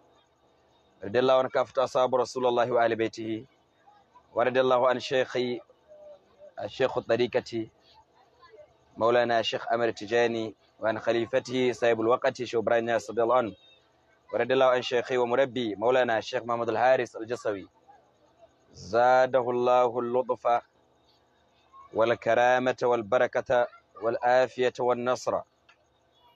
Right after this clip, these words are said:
بجاه رسول الله صلى الله عليه وسلم. آه، من رأى منكم، القائل: "من رأى منكم منكرا فليغيره بيده،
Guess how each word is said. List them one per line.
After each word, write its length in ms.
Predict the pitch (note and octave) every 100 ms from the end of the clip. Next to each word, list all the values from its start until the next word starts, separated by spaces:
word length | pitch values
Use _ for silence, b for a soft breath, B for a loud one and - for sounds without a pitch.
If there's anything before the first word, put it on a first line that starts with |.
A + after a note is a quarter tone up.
| _ _ -
بجاه 480 | G2 A#2+ B2+ B2+ B2
رسول 360 | A#2 - A#2+
الله 340 | A#2 A2+ A2+ A2
صلى 220 | A#2 A2+
الله 240 | A2 G#2+ G#2+
عليه 100 | G#2+
وسلم. 540 | G2 B2 B2 A2+ F#2 - _ _ _ _ _ _ _ _ _ _ _ _ _ _ - _ _ -
آه، 260 | G#2+ F#2+ - -
من 100 | G2+
رأى 180 | A2+ B2+
منكم، 340 | C3 - B2+
القائل: 600 | A#2 - C#3 C#3 A#2+ F#2+
"من 60 | A2
رأى 220 | A#2+ C3
منكم 300 | C3+ C3 C3+
منكرا 420 | C3 A#2+ C3 C3
فليغيره 600 | B2 B2+ B2 B2+ B2+ A#2
بيده، 520 | A2+ B2+ B2+ A#2+ A#2